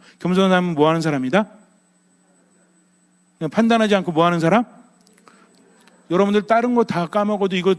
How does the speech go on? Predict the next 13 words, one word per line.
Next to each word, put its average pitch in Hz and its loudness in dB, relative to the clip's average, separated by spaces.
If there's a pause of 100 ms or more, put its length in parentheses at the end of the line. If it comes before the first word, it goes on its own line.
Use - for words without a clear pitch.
(240)
까먹으시면 196 -4
안 143 -8
돼요. 151 -6 (300)
뭐 180 4
하는 202 2
사람이다? 185 0 (400)
듣는 214 4
사람이다. 170 2 (240)
듣다 214 0
보면 214 -2
뭐가 175 2
생긴다? 175 -2 (340)
믿음이 208 2